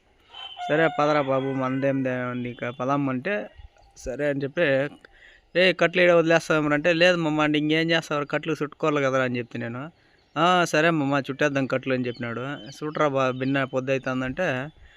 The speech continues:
చుడతాడు. చూడండి ఫ్రెండ్స్, మా వాడు ఇప్పుడు కట్టి కూడా చాలా స్టైల్గా చుట్టేది నేర్చుకున్నాడు మనోడు అయితే కన. తిప్పిన తిప్పు తిప్పకుండా తిప్పుతాడు కట్టిని. అది ఎట్లా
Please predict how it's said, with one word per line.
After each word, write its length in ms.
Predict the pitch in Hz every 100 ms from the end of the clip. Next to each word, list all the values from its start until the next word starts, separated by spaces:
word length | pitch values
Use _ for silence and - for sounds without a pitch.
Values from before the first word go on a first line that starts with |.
| - - - -
చుడతాడు. 440 | 151 147 147 131
చూడండి 340 | 123 123 120 117
ఫ్రెండ్స్, 260 | 131 139
మా 120 | 131 127
వాడు 200 | 131 135
ఇప్పుడు 220 | 151 139
కట్టి 260 | - 147 165
కూడా 180 | 160 165
చాలా 200 | 156 147
స్టైల్గా 460 | 143 151 156 156 160
చుట్టేది 320 | 156 143 147
నేర్చుకున్నాడు 440 | 139 131 - 131 123
మనోడు 280 | 123 127 127
అయితే 200 | 120 123
కన. 160 | 117 123 147 - -
తిప్పిన 340 | - 147 175 170
తిప్పు 220 | 170 -
తిప్పకుండా 420 | 147 143 151 165
తిప్పుతాడు 400 | 147 135 127 131
కట్టిని. 400 | 120 127 131 127 156 - - - - - _ -
అది 100 | 143
ఎట్లా 160 | 165 160